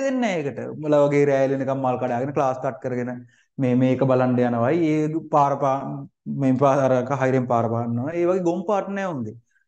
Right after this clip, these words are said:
හරි. හා හා කොහොමද වැඩ කරනවද? හා කොහොමද? හරි හරි බායි. ඉ-, ඉවරයි. ප්‍රයොරිටිය දෙන්නේ වැඩේට.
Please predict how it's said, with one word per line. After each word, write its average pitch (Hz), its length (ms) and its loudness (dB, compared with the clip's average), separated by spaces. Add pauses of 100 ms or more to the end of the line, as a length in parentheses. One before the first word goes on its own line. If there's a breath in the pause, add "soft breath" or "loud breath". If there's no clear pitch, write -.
(140)
හරි. - 180 -4
හා 143 240 4
හා 123 220 -2 (100)
කොහොමද 131 280 -2
වැඩ 127 160 0
කරනවද? 123 440 -4
හා 127 140 -4
කොහොමද? 123 300 -6
හරි 120 160 -4
හරි 120 200 -4
බායි. 139 360 -4
ඉ-, 185 200 -6
ඉවරයි. 131 280 0 (460)
ප්‍රයොරිටිය 208 420 6
දෙන්නේ 254 260 2
වැඩේට. 165 300 4